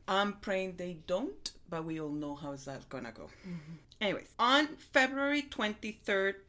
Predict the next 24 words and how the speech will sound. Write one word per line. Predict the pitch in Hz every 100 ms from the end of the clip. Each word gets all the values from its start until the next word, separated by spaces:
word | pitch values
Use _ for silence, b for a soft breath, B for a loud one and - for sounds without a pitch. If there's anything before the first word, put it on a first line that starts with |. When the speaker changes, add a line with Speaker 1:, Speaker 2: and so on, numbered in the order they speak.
| -
Speaker 1:
twenty | - 233 240 254 262 262
twenty-two, | 262 220 190 196 - 202 196 202 151 -
a | 202 220
mother, | 233 202 170 - - 220 - _ _ - -
her | 156
name | 156 156 151
Tara | 151 196 196 202 233 226 -
Pakanek, | - - - - 170 170 143 - 202
Speaker 2:
Mm-hmm. | 190 175 185 240 - - b b b b -
Speaker 1:
called | 226 220 226
the |
police | 269 269 220 202 202
to | - 247
her | 254 254
home | 247 233 196 185 196 _ b b b b b
on | 180 175
Stony | 175 - - - 220 226 247 262
Brook | 202 208 220 - -
Lane | 190 202 208 185 180 -
in | 175 175 160
Green | 190 208 214 202
Bay, | 175 185 185 175
Wisconsin. | 160 156 - - - 156 143 - - - -
Speaker 2:
Okay. | 196 208 202